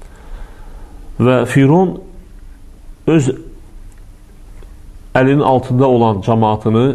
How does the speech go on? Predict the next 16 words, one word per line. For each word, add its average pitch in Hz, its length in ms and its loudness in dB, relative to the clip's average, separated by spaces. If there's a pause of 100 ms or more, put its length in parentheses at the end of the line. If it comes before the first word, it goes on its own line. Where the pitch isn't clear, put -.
(160)
yəni 110 240 0
rəiyyətini 113 540 2 (260)
iki - 200 -2
yerə 127 160 2
bölmüşdü. 92 480 -2 (1400)
Qibtilər 131 680 2 (240)
və 117 140 2
həmçində 113 540 0 (560)
digər 117 300 2
isə 110 200 0
Bəni 107 280 2
İsrail. 104 460 -2
Və 110 140 2
Bəni 139 240 2
İsraili 127 580 0 (2000)
Firon 131 460 2